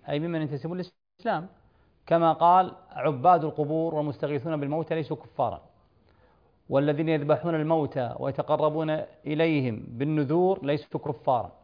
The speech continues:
هذا كافر. أما لو قال: "لا، من يذبح القبور ويستغيث بالموتى والغائبين"، هذا كافر، لكن هذا الشخص يذبح القبر، يقول: "أنا لا أكفره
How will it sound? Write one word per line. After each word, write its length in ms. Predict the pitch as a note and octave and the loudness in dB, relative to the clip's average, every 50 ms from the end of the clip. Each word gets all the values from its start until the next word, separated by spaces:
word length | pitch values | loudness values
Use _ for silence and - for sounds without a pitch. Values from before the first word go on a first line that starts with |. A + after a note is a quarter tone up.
| _ _ _ _ _ _ _ _ _ | _ _ _ _ _ _ _ _ _
هذا 220 | - D3+ E3 F3+ F#3 | -12 -10 -8 -8 -6
كافر. 340 | F#3 - G#3 C#3+ - - - _ _ _ _ _ _ _ _ _ _ - | -4 -2 -4 -4 -4 -10 -20 _ _ _ _ _ _ _ _ _ _ 2
أما 400 | D3 F#3 G3 G3 G3 G3 G3 F#3 | 2 4 2 2 -2 -2 0 2
لو 120 | F3+ F3 E3+ | 4 2 2
قال: 320 | E3+ - F#3 F3+ E3 E3 | 4 4 4 4 4 2
"لا، 240 | F3+ E3+ B2+ - - - - _ _ _ _ _ _ _ _ _ _ _ _ _ _ _ _ _ _ _ | 0 0 -2 -2 -8 -14 -20 _ _ _ _ _ _ _ _ _ _ _ _ _ _ _ _ _ _ _
من 160 | - B2+ C3 C#3 | -6 -2 0 0
يذبح 280 | D3+ D#3+ D#3+ D3+ C3+ | 2 2 2 2 0
القبور 680 | C#3 C#3 C3+ - C#3+ C3 D3 E3 F3 E3+ E3+ D3+ - - - - | 0 -2 -2 -2 -2 0 0 0 2 0 0 -2 -6 -10 -12 -10
ويستغيث 460 | A#2 A#2+ A#2 - - B2+ C#3+ D3 B2+ | -8 -8 -8 -6 -4 -2 -2 -2 -2
بالموتى 680 | C3+ C#3+ C#3+ D#3 F3 E3+ D#3 D#3+ - E3 D#3+ D#3 D3+ - - - | -2 -2 0 0 0 0 0 2 2 2 4 2 0 -4 -8 -10
والغائبين"، 720 | B2 B2 A#2+ B2 B2+ C#3 C#3 C3+ B2+ C3+ D#3+ E3+ E3 C#3+ | -8 -6 -2 0 2 2 2 2 0 -2 -4 -4 -4 -6
هذا 240 | A2+ A2 C#3 E3+ G3 | -4 -4 -4 -2 -4
كافر، 440 | G3+ - - C4+ A#3 A#2+ G#2+ D#3+ - - _ _ _ _ _ _ _ _ _ _ _ - | -4 -2 0 0 0 -2 -4 -6 -10 -12 _ _ _ _ _ _ _ _ _ _ _ -2
لكن 240 | C#3+ C#3+ C#3+ - E3 | 0 2 2 2 4
هذا 300 | E3 F#3+ A#3 A#3 G3+ G3 | 6 8 8 8 8 6
الشخص 460 | D#3+ - - E3+ - - - - - | 2 2 2 0 0 0 -6 -4 2
يذبح 300 | E3 F#3+ G3+ F3+ F3 D#3+ | 4 4 6 6 6 4
القبر، 460 | D#3+ D#3 - E3 D#3 C3+ D#3 - - | 4 4 4 4 4 4 2 -2 -2
يقول: 180 | E3 E3 F3+ F#3 | -2 0 2 2
"أنا 140 | G3 F#3+ F#3+ | 4 4 4
لا 180 | A3 A3+ G#3+ | 6 6 6
أكفره 680 | G#3 - G3 F3+ - - F#3 F3 E3 D3+ D#3 F#3 A3+ | 4 4 2 0 0 -2 -2 0 0 2 0 0 -2